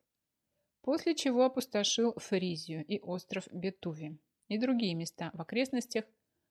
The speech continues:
плывя вверх по Рейну. Лотарь, будучи не в состоянии одолеть его, принял его в свои вассалы и дал ему Дарестат и другие графства. Рюрикова Кузькина мать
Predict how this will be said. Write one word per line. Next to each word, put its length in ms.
плывя 440
вверх 440
по 160
Рейну. 460
Лотарь, 560
будучи 420
не 80
в 60
состоянии 540
одолеть 400
его, 240
принял 380
его 260
в 60
свои 320
вассалы 680
и 140
дал 380
ему 380
Дарестат 680
и 100
другие 420
графства. 540
Рюрикова 580
Кузькина 500
мать 280